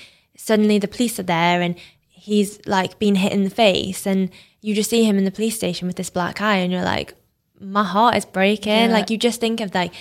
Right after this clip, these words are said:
Speaker 1: that could be your little brother, or, like, that could be your nephew or your cousin or, like, someone you know, and it's just like, just let him have his mum
Speaker 2: <laughs>
Speaker 1: there. Like, come on.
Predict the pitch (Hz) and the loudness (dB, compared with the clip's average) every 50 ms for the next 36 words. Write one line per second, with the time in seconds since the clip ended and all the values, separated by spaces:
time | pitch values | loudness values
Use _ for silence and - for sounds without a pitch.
0 | - - - 208 208 202 - 214 202 208 214 202 196 190 185 - 185 - 196 185 | -20 -10 -6 -4 -4 -4 -4 -4 -2 0 0 2 2 2 0 0 0 -2 -2 -2
1 | 170 160 165 - - - - - - - 190 180 180 180 - - - - 202 - | 0 -2 -2 -4 -6 -12 -18 -14 -8 -6 -4 -2 0 -2 -2 -2 -2 -2 -2 -2
2 | - - 196 180 202 196 190 185 180 180 180 180 180 - - - _ _ - 202 | -2 -6 -4 0 0 2 2 2 0 0 -2 -4 -6 -8 -16 -20 _ _ -6 -4
3 | 196 185 180 - - 190 190 180 175 170 170 175 - 180 175 170 170 165 170 170 | -4 -4 -6 -8 -6 -4 -2 0 0 0 0 -2 0 0 0 0 0 0 -2 -4
4 | - - - _ _ _ _ _ _ _ _ _ _ - 202 196 180 - - 196 | -8 -16 -20 _ _ _ _ _ _ _ _ _ _ -8 -8 -6 -4 -2 0 2
5 | 196 190 185 180 180 175 175 175 175 180 180 185 185 - - - _ _ _ _ | 2 2 2 0 -2 -2 -2 -4 -4 -4 -4 -4 -4 -6 -10 -14 _ _ _ _
6 | _ _ _ _ _ _ _ - - - - 214 214 214 220 220 214 214 214 208 | _ _ _ _ _ _ _ -20 -10 -4 0 0 2 4 4 4 4 4 4 4
7 | 202 190 185 185 196 220 220 220 - - 202 196 - - - - 202 180 - - | 4 4 4 4 4 4 2 2 0 0 -2 -2 -4 -4 -6 -8 -8 -6 -4 -2
8 | 196 180 180 175 - - - - - - - _ _ _ _ _ _ _ _ _ | -2 0 0 -2 -4 -8 -10 -14 -20 -20 -20 _ _ _ _ _ _ _ _ _
9 | _ _ _ _ _ _ _ _ _ _ _ _ _ _ _ _ - - 233 226 | _ _ _ _ _ _ _ _ _ _ _ _ _ _ _ _ -6 -6 -4 -2
10 | 240 254 247 247 262 262 262 269 262 262 247 254 240 208 208 196 196 202 196 185 | 0 2 2 4 2 2 2 0 0 0 0 0 2 2 4 4 4 4 2 2
11 | 180 170 170 170 170 175 175 175 - - - 202 220 214 202 180 170 165 165 165 | 2 4 2 2 2 0 0 -2 -2 -4 -4 -2 0 2 4 4 4 2 2 0
12 | 165 180 - | -2 -6 -8